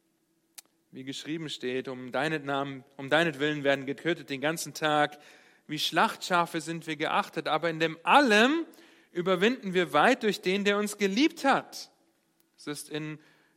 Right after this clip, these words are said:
der Liebe Christi, der Liebe Gottes zu uns verankert, dass wir unsere Errettung nicht verlieren können. Vers achtunddreißig und neununddreißig, die bekannten Verse, "Denn ich bin gewiss, dass weder Tod noch Leben, weder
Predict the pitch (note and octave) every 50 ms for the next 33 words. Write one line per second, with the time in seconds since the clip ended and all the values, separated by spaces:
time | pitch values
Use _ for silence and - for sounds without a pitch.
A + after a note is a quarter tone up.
0 | _ _ - D3 D#3 E3 F3+ F3+ F3 F3 E3+ - - G#3 A3 G#3 - - F3+ D#3+
1 | C#3 C3 C#3+ C#3+ D3+ D#3+ D#3 D3 D3 C3+ D#3+ E3+ F#3 F3+ E3+ D#3 - - - -
2 | F3 F3 - E3+ F#3+ F#3 F3+ E3+ - - - E3 C#3+ - E3+ G3 G#3+ G3+ - D#3
3 | D3 C#3+ - D3 C#3+ - - D3+ D3+ C#3+ D3+ D3+ - D#3+ C#3 C#3+ C#3+ D3 E3+ E3+
4 | - D#3+ D3 D3 D3 D3 C#3+ - - _ - - - _ _ _ _ _ - -
5 | D#3 D3+ D3+ E3+ G3+ A#3 A#3+ A3 - - D3+ C#3 C#3 - F3 E3 D#3+ D#3+ E3+ F3+
6 | F#3+ F#3 - F#3 F3 E3 E3 E3 E3 E3 E3 D#3 D3+ C#3+ D#3 F3 F#3+ F#3+ F3+ E3+
7 | D#3 D#3 D#3 D3+ - D#3+ - - D#3+ C3+ D3 C#3 - D#3+ F3+ F#3 F#3 E3+ E3 -
8 | - E3+ E3+ E3+ D#3+ E3 D#3+ D3+ E3 D#3+ D#3+ D#3 D#3 - - F3 F3 F3 F3 F3
9 | F3 E3+ - - - _ _ _ _ _ _ - D#3 D3+ C#3 D3+ G3+ A3 G3+ -
10 | - - - - - - _ _ _ _ _ _ _ _ _ _ _ _ _ _
11 | _ _ _ _ _ _ - D3+ C#3 - D3 D3 D3+ D3 D3 C#3 - - D#3+ E3+
12 | F3 F3+ F3 F3+ D3+ C#3+ C#3 C#3+ C#3+ D3+ E3 F3+ F3 F3 F3+ F3+ F3 E3 - -
13 | _ _ _ _ _ _ _ _ _ _ _ _ _ - B2 C3 C3 C3+ C3 C3
14 | C3 B2+ B2+ -